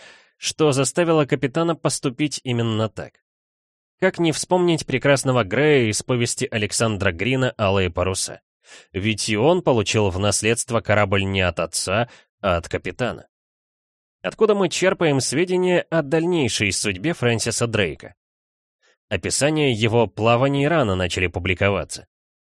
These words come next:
Этот не любивший и толком не умевший писать человек описан лучше многих.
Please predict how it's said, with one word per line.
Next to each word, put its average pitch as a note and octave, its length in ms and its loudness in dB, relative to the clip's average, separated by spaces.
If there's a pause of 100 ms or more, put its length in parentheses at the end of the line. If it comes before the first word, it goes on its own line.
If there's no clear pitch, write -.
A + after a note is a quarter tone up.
(120)
Этот F3 320 -2
не D#3+ 140 2
любивший D#3 600 2 (260)
и A2+ 80 -4
толком G#3 400 2
не E3+ 80 4
умевший D3 460 2
писать G2+ 400 -2
человек G2+ 500 0
описан E3 480 0
лучше C3 320 0
многих. G#2 560 -4